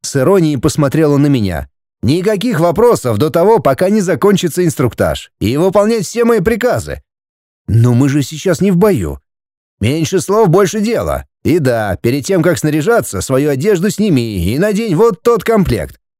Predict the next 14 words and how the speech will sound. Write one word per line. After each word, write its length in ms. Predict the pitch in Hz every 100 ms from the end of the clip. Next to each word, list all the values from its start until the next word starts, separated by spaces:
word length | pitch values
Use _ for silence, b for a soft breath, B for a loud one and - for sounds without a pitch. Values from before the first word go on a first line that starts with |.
| _
При 160 | 107 120
этом 340 | 185 170 160
он 120 | 160
кивнул 420 | 135 151 127 185 131
на 140 | 113
нечто, 440 | 135 226 - -
очень 300 | 113 151 190
сильно 480 | 165 - 233 214 208
похожее 580 | - 151 - 214 156 170
на 140 | 143
обтягивающий 720 | 147 - 196 170 180 170 - 180
гидрокостюм 880 | 147 160 175 208 202 - 190 92 76
для 140 | 101
водолазов. 560 | 104 143 196 98 64